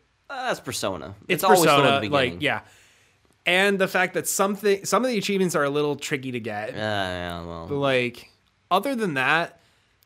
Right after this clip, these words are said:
Speaker 2: this was almost
Speaker 1: Solid.
Speaker 2: a perfect game.
Speaker 1: Solid.
Speaker 2: Like, I recommend this to anybody with a P S three or a P S four.
Speaker 1: And I mean, like, this is, like, Breath of the Wild worthy as far as,
Speaker 2: This
Speaker 1: like,
Speaker 2: is,
Speaker 1: games
Speaker 2: this is
Speaker 1: that
Speaker 2: Breath
Speaker 1: have,
Speaker 2: of the
Speaker 1: like,
Speaker 2: Wild worthy, yeah.
Speaker 1: this
Speaker 2: Oh,
Speaker 1: is,
Speaker 2: yeah.
Speaker 1: like, highly recommended.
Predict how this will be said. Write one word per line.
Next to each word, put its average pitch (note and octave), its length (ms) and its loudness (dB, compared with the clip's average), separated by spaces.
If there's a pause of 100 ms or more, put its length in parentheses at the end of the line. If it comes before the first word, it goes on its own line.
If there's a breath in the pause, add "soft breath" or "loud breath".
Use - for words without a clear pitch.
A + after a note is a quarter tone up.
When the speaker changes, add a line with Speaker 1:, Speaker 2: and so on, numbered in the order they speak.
(280)
Speaker 2:
this F3+ 360 -2
was F#3+ 160 4
almost C#3 420 0
Speaker 1:
Solid. E2+ 140 -4
Speaker 2:
a - 20 -8
perfect A#2+ 380 -4
game. G#2+ 100 -6
Speaker 1:
Solid. E2+ 460 -6 (200)
Speaker 2:
Like, C3+ 320 -4 (200)
I D3+ 120 4
recommend D3+ 500 2
this B2+ 180 -2
to C#3 160 -6 (160)
anybody D#3+ 520 2
with D3+ 180 0
a C#3+ 60 0
P D#3 240 -4
S - 160 -4
three D3 180 -4
or C3+ 80 0
a B2+ 60 -6
P C#3 180 -6
S B2 140 -4
four. A#2+ 260 -6
Speaker 1:
And B2+ 80 2
I C#3 80 2
mean, D#3 180 0
like, B2 200 0
this B2+ 160 -6
is, D3 100 -8
like, A#2+ 260 0 (240)
Breath A#2 240 0
of A#2 60 -8
the A2 80 -6
Wild G2 320 -2
worthy F#2+ 240 -10
as F2+ 80 -12
far G2 260 -4
as, G2+ 120 -8
Speaker 2:
This E3 140 2
Speaker 1:
like, G3 40 2
Speaker 2:
is, G3 60 0
Speaker 1:
games E3+ 220 4
Speaker 2:
this - 80 6
is D#3+ 40 4
Speaker 1:
that - 60 -2
Speaker 2:
Breath C#3+ 140 6
Speaker 1:
have, G#2 80 2
Speaker 2:
of - 40 0
the C#3 60 4
Speaker 1:
like, C3 40 2
Speaker 2:
Wild A#2+ 320 4
worthy, A2+ 280 -2
yeah. A#2 260 0
Speaker 1:
this A#2+ 160 -2
Speaker 2:
Oh, C#3 240 6
Speaker 1:
is, B2 80 2
Speaker 2:
yeah. G#2 240 -6
Speaker 1:
like, A2+ 420 -6
highly B2+ 540 0
recommended. F#2 560 -8